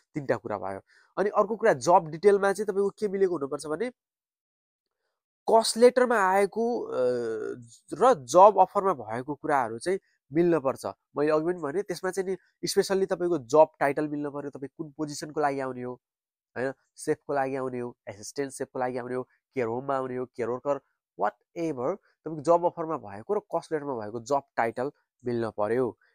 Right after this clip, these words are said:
नेक्स्ट, अकुपेसन कोड मिल्न पऱ्यो तपाईँको, बुझ्नुभयो नि? अकुपेसन कोड मिल्न पऱ्यो। अर्को तपाईँको स्यालेरी पनि मिल्न पऱ्यो। जब अफरमा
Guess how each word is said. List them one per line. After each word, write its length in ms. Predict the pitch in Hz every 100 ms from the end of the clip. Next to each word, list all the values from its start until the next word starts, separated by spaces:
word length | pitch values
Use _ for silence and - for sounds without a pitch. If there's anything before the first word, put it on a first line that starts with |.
| _ 156
नेक्स्ट, 340 | 226 247 - _ _ _ 151
अकुपेसन 500 | - 202 240 247 214
कोड 300 | 202 196 170
मिल्न 240 | 143 120
पऱ्यो 220 | 107 101
तपाईँको, 380 | 101 98 98 101
बुझ्नुभयो 420 | 98 113 113 151
नि? 100 | 180
अकुपेसन 640 | 123 - - 127 147 143
कोड 220 | 151 156 143
मिल्न 200 | 151 147
पऱ्यो। 200 | 147 - _ _ _ -
अर्को 180 | 196 226
तपाईँको 180 | 139
स्यालेरी 440 | 156 - 180 160 139
पनि 180 | 131 147
मिल्न 260 | 160 156
पऱ्यो। 160 | 160 147
जब 500 | 110 - 160 185 165 160
अफरमा 540 | 160 - 156 127 127